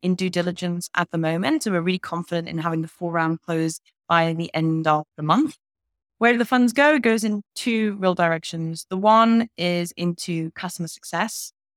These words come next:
and the resources to actually scale these partners. And the other is into the tech. From the resources perspective, we're targeting eighty K in M R R by October.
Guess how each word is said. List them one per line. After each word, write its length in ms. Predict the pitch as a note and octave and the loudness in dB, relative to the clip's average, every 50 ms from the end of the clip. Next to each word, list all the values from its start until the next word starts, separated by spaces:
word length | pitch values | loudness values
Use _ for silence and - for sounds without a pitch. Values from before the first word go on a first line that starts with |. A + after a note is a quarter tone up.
| _ - | _ -4
and 120 | E3 E3+ | -2 0
the 60 | D#3+ | 0
resources 480 | D#3+ E3+ D#3+ - F#3 F3+ F#3+ - F3+ - | 0 0 0 0 -2 -2 -2 -4 -4 -4
to 100 | - E3 | -4 -4
actually 260 | D#3+ D#3 - - E3 | -4 -4 -8 -10 -10
scale 280 | - - - G3 G3 G3+ | -6 -2 0 2 2 2
these 220 | G3 G3+ G3 - | 0 -2 -4 -6
partners. 460 | - G3+ G3+ G3 G#3 G#3+ A3 A3 - - _ _ _ _ _ _ - | -8 -6 -4 -2 0 0 0 0 -2 -6 _ _ _ _ _ _ -4
And 180 | - F3 E3+ F3 | -2 0 0 2
the 140 | F3+ F3+ - | 0 0 0
other 340 | - F3 F3+ F3+ F3 F3 F3 | 0 0 2 2 2 0 0
is 160 | - E3 E3 D#3+ | -2 -4 -6 -6
into 640 | - - D#3+ D#3+ D#3+ D#3 - - D#3+ D#3 D#3 D3+ | -6 -4 -4 -4 -4 -6 -6 -6 -4 -2 -2 -4
the 100 | D#3 D#3 | -6 -8
tech. 460 | E3 - - - - - - - - E3 _ _ _ _ _ _ _ _ | -12 -8 -6 -6 -6 -6 -8 -16 -20 -20 _ _ _ _ _ _ _ _
From 320 | - G3+ F#3 F#3 F#3 F#3 F#3 | 0 2 4 4 4 2 2
the 140 | F#3 F#3 F3+ | 2 2 2
resources 540 | E3+ F3 F3 G3+ G3+ G#3 G#3+ - G#3+ F#3+ | 0 -2 -2 -2 -2 -2 -2 -4 -8 -8
perspective, 720 | - - F#3+ - - G3 - - B3 C#4 D4+ C#4+ C4+ - - _ _ - | -8 -10 -10 -8 -8 -6 -4 -2 -2 -2 -2 -4 -6 -12 -20 _ _ -6
we're 220 | E3+ F#3+ F#3+ F#3+ | -2 -2 -2 -2
targeting 640 | - - - F#3+ F#3+ F#3+ F#3 - F#3+ F3+ F3+ F3 - _ _ _ _ - | -2 0 2 2 2 2 -2 -4 -2 -2 -2 -2 -4 _ _ _ _ -6
eighty 280 | - G3+ F#3 - G#3+ - | -6 -6 -4 -6 -8 -10
K 360 | - - G3+ F#3 F3+ F3+ F3+ | -6 -2 0 0 0 2 0
in 120 | E3+ F3 | 0 0
M 180 | - - E3+ E3+ | -2 -2 -2 0
R 180 | E3 E3+ E3 | 0 0 0
R 300 | D#3+ D#3+ D#3+ D#3 D#3 D#3+ D#3+ _ | 2 2 2 2 0 -2 -4 _
by 160 | - E3 D#3+ | 0 2 2
October. 640 | D#3 D3+ - - - - D#3 D#3 D#3+ D#3 G3 A#3 B3 | 2 2 0 -4 -8 -6 -4 -4 0 0 0 0 -2